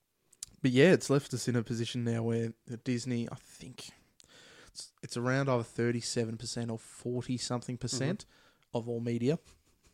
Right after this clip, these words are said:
Speaker 1: in America. So at the
Speaker 2: Mm-hmm.
Speaker 1: mo-, the acquisition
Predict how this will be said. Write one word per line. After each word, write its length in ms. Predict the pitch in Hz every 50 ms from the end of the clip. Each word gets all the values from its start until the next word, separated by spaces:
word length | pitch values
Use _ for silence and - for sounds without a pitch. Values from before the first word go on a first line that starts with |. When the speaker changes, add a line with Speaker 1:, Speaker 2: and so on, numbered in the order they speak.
| - - -
Speaker 1:
in 80 | 135 120
America. 420 | 120 120 120 123 127 - 185 196 -
So 200 | - - - 120
at 140 | 120 123 107
the 80 | 101 131
Speaker 2:
Mm-hmm. 40 | 135
Speaker 1:
mo-, 140 | 139 139 135 - - - - -
the 80 | - 135
acquisition 600 | 135 - - 127 120 117 - 120 113 110 110